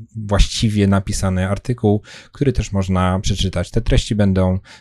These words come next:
e, te same, czyli jeśli mówimy, kiedy Scrum nie jest odpowiedzią, to również artykuł będzie o tym mówił. Em,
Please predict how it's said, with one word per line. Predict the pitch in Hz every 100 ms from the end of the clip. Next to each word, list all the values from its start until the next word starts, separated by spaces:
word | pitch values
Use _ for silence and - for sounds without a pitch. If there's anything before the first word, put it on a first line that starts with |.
| -
e, | 92
te | -
same, | 98 101 92 110 147
czyli | 139 107 92
jeśli | 92 - 92 90
mówimy, | 95 95 101 98 87 90 - -
kiedy | 107 98 92
Scrum | - 107
nie | 98
jest | 92
odpowiedzią, | 92 104 95 98 92
to | 98
również | 101 101 92
artykuł | 101 - 117 107 95
będzie | 95 101 101 98
o | 95
tym | 101
mówił. | 101 113 135 139 - - -
Em, | 107 104 104